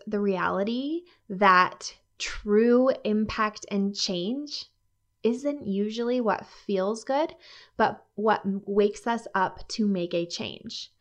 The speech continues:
So the people who are really making a difference in the world are not just the people that are going around and making everybody feel good. A lot of the people who have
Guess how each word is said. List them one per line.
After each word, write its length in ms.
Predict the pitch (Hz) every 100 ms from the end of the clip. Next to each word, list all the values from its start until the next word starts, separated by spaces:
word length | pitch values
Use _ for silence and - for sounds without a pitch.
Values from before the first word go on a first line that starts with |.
| _ _
So 140 | - 233
the 140 | 220
people 460 | 226 277 277 339 320
who 100 | 285
are 180 | 254 220
really 600 | 208 233 240 240 233 247
making 460 | 196 202 202 208
a 60 | 196
difference 580 | 190 180 208 202 208 - -
in 120 | 202
the 80 | 202
world 600 | 185 170 185 240 269 - _ - - -
are 80 | 220
not 240 | 226 240
just 220 | 294 294
the 80 | 330
people 360 | 320 247 233 233
that 140 | 220
are 100 | 202
going 360 | 190 190 190 190
around 320 | 190 175 180
and 120 | 180
making 300 | 180 175 190
everybody 460 | 175 175 170 165 160
feel 480 | - - 156 156 151
good. 340 | 110 82 - _ _ _ _ _ _ _ _ _ _ _ - -
A 100 | 220
lot 360 | 220 214 214
of 100 | 269
the 120 | 277 311
people 640 | - 220 214 196 180 185 - - - -
who 140 | 214
have 460 | 214 214 185 185